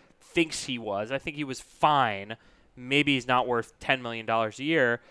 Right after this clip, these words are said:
They will not save that much money by cutting him this year.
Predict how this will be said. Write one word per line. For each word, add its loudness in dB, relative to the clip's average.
They 6
will 0
not 4
save 4
that 4
much -4
money -2
by -4
cutting -4
him -10
this -6
year. 0